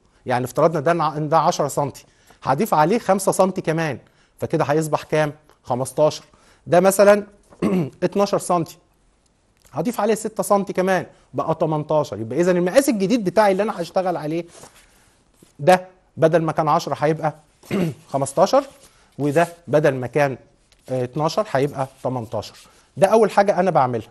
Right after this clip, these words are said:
بعد كده بعمل ايه؟ بعد كده بيتم عمل ما يسمى بالخطوط المساعده.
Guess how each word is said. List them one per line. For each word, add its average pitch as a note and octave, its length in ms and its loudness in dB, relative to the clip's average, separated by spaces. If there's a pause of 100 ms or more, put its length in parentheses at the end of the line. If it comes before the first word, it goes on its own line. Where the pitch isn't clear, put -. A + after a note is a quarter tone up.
بعد G#3+ 280 4
كده A3 200 0
بعمل F3+ 320 2
ايه؟ C#3+ 240 -2 (640)
بعد C4 200 8
كده C4 240 0
بيتم G#3+ 440 0 (360)
عمل F#3+ 380 2
ما D3 140 0
يسمى F3+ 440 2
بالخطوط D#3 600 -6 (100)
المساعده. C3 520 -2